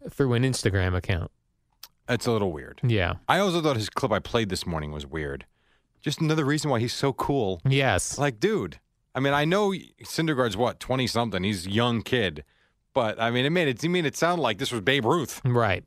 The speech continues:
Speaker 2: I mean, Cespedes is a good player. He's not like, you know, well, let's calm down a little
Speaker 1: Right.
Speaker 2: bit.
Speaker 1: Everyone's very excited for Cespedes, Jerry. And
Speaker 2: Are you
Speaker 1: tomorrow he'll be on the front page with the pig.
Speaker 2: Absolutely.
Speaker 1: Or
Speaker 2: Are
Speaker 1: back
Speaker 2: you,
Speaker 1: page.
Speaker 2: um, are you still big on the Instagram and the Facebook, or?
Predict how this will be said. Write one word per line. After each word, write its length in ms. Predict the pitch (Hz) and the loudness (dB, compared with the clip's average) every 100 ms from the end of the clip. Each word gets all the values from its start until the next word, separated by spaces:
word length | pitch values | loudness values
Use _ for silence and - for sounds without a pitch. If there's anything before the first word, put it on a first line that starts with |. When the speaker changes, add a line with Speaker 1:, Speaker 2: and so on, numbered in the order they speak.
| - | -4
Speaker 2:
I 120 | 120 | -2
mean, 180 | 120 113 | 0 0
Cespedes 380 | - 175 - 135 | 2 0 0 -2
is 40 | |
a 20 | - | 0
good 120 | 120 | 0
player. 380 | 139 165 107 98 | 2 2 2 0
He's 160 | 110 | 0
not 240 | 131 131 110 | 0 0 0
like, 400 | 113 98 82 - _ - | 0 0 -4 -16 _ -10
you 80 | |
know, 200 | 104 - - _ _ - | -8 -8 -12 _ _ -8
well, 140 | 101 | -4
let's 240 | 127 143 - | -2 -2 -2
calm 240 | 107 95 | 0 2
down 160 | 113 151 | 2 2
a 40 | |
little 80 | 123 | 2
Speaker 1:
Right. 160 | 107 90 | 2 2
Speaker 2:
bit. 40 | |
Speaker 1:
Everyone's 280 | 120 147 127 | 2 2 2
very 220 | 123 139 | 2 2
excited 440 | 131 - 127 110 104 | 2 2 2 2 0
for 100 | 107 | -2
Cespedes, 640 | - 135 117 - 95 90 | 0 0 0 0 0 0
Jerry. 360 | - 90 92 95 | 0 0 2 0
And 140 | 110 | 0
Speaker 2:
Are 20 | |
you 60 | 131 | 2
Speaker 1:
tomorrow 300 | 113 120 123 | 4 4 4
he'll 100 | 120 | 2
be 160 | 113 117 | 2 2
on 120 | 110 | 2
the 60 | 107 | 0
front 280 | 120 113 | 2 2
page 200 | 120 123 | 2 0
with 120 | 135 - | 0 -2
the 80 | |
pig. 320 | 139 180 104 - | 0 0 0 -4
Speaker 2:
Absolutely. 440 | 160 160 185 165 | -4 -2 -2 0
Speaker 1:
Or 60 | 120 | 2
Speaker 2:
Are 40 | |
Speaker 1:
back 140 | 131 - | 4 4
Speaker 2:
you, 100 | 220 | 2
Speaker 1:
page. 100 | 214 | 2
Speaker 2:
um, 540 | 208 180 160 147 127 - _ _ - | 2 2 2 -2 -6 -10 _ _ -4
are 40 | |
you 160 | 127 170 | 0 0
still 280 | 175 - 180 | 0 0 -2
big 360 | 113 143 151 | 0 0 0
on 120 | 147 151 | 2 0
the 160 | 139 | 0
Instagram 600 | 143 139 147 139 143 139 | -2 -2 -4 0 2 2
and 80 | 139 | 0
the 60 | 131 | -2
Facebook, 800 | - 139 123 - 131 127 120 - | 0 -2 -2 0 0 2 -2 -2
or? 320 | 92 92 87 | 0 0 -2